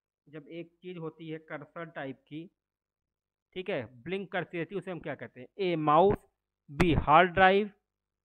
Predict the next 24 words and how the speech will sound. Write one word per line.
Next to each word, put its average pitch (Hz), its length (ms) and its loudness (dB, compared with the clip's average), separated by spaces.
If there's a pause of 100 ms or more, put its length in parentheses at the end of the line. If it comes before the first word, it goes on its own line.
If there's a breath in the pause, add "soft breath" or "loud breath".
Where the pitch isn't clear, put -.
(600)
सी, 190 200 -2 (160)
pointer 180 540 2
या 185 200 6
D, 170 220 2
cursor। 123 460 -2
तो 151 100 -8
हमने 160 200 -4
क्या 196 160 4
बताया, 160 340 4
उसको 160 180 -4
क्या 185 160 0
कहते 196 280 -2
हैं? 139 240 -8 (580)
उसको 180 300 -12
कहते 170 340 -4
हैं 185 200 -10 (440)
डी, 156 280 -8 (140)
cursor, 135 460 -6 (120)
ठीक 165 180 -12
है। 208 160 -6 (1600)
आइए, 110 300 -12 (600)
क्वेश्चन 170 240 -8
नंबर 170 220 -2
एटीन, 180 340 -4